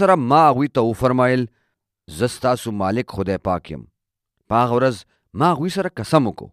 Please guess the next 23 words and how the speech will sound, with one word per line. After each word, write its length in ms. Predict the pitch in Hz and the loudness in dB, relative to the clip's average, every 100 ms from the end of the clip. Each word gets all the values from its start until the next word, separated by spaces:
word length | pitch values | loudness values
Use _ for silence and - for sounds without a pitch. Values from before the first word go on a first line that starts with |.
| _ _ _ - | _ _ _ -8
چې 80 | 107 | -2
زه 60 | 123 | 2
به 160 | 165 131 | 4 4
هغوی 140 | 135 131 | 2 -4
د 100 | 123 | -6
مصر 200 | 143 151 | -4 -6
نه 140 | 139 143 _ - | -4 -8 _ 0
هغې 260 | 135 156 113 | 2 2 -2
ځمکې 220 | 120 123 | -6 -8
ته 120 | 113 98 | -6 0
راولم، 380 | 104 147 127 123 117 _ _ _ | 2 2 0 -4 -10 _ _ _
کومه 180 | - 208 | -4 -2
چې 120 | 131 110 | -2 0
ما 80 | 143 | 0
هغې 160 | 117 131 107 | 0 -4 -6
دپاره 280 | - 101 135 | -4 -4 -4
خوښه 240 | 185 131 98 | -8 -10 -6
کړې 180 | 113 90 | -4 -4
ده، 80 | 60 - _ _ _ _ _ | -10 -20 _ _ _ _ _
هغه 260 | 117 170 165 | 0 0 0
زرخیزه 440 | 123 113 143 127 | -6 -6 -4 -4
ملک 280 | 107 113 131 - | -4 -2 -4 0
ته 80 | 123 | 2